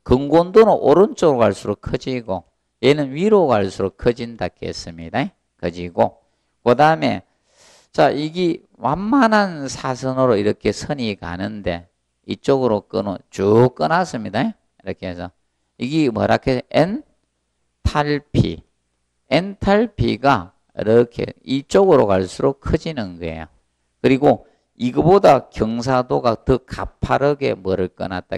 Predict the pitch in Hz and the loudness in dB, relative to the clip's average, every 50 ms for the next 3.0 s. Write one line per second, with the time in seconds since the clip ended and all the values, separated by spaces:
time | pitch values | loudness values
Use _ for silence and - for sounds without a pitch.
0 | - _ 101 95 - - 110 107 113 123 _ _ _ _ _ _ _ _ _ _ | -10 _ -10 -10 -8 -8 -8 -10 -10 -12 _ _ _ _ _ _ _ _ _ _
1 | _ _ _ _ _ _ _ _ _ _ - 90 - - 104 - _ - - 85 | _ _ _ _ _ _ _ _ _ _ -20 -12 -6 -6 -6 -6 _ -10 -14 -12
2 | - - 92 92 95 98 92 - _ _ - 98 92 90 92 92 98 120 170 | -10 -8 -8 -6 -6 -8 -10 -12 _ _ -12 -12 -10 -8 -8 -8 -6 -8 -8